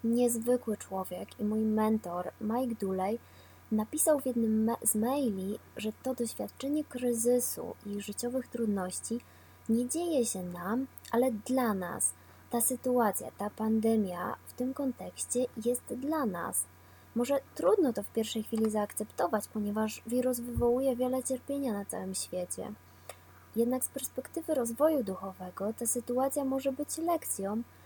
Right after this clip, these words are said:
której nie umieliśmy odrobić w inny sposób. Nie karą, ale życiowym doświadczeniem, w którym możemy odnaleźć wartość i siłę.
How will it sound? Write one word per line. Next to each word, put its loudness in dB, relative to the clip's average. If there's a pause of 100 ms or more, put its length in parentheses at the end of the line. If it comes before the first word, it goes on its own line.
(140)
której 0
nie 2
umieliśmy 0
odrobić -2
w -4
inny 2
sposób. -6 (600)
Nie -2
karą, -2 (340)
ale 0 (120)
życiowym -2
doświadczeniem, 0
w -16
którym -2
możemy 0
odnaleźć 0
wartość -6
i -6
siłę. -2